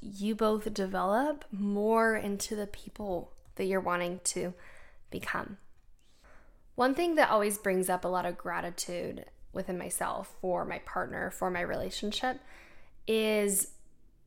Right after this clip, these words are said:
being able to recognize and connect with others, friends, who are longing for an experience of having a healthy, loving relationship, that are wanting so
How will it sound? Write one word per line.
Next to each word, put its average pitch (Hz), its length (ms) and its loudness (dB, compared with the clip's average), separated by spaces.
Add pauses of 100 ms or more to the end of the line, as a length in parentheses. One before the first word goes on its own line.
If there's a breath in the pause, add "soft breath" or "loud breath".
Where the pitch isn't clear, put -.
(540)
being 240 260 0
able 226 280 0
to 208 220 -2
recognize 226 1040 0
and 180 760 0
connect 170 440 -6
with 180 220 -4
others, 240 840 -2
friends, 185 760 0 (800 loud breath)
who 214 560 2
are 202 180 4
longing 196 1080 0 (580)
for 190 480 4
an 185 120 -6
experience - 800 -4
of - 80 -12
having 170 380 -8
a - 40 -8
healthy, - 440 -8
loving - 340 -12
relationship, - 720 -10 (1500 soft breath)
that 202 240 10
are 214 140 6
wanting 185 600 0
so 180 320 0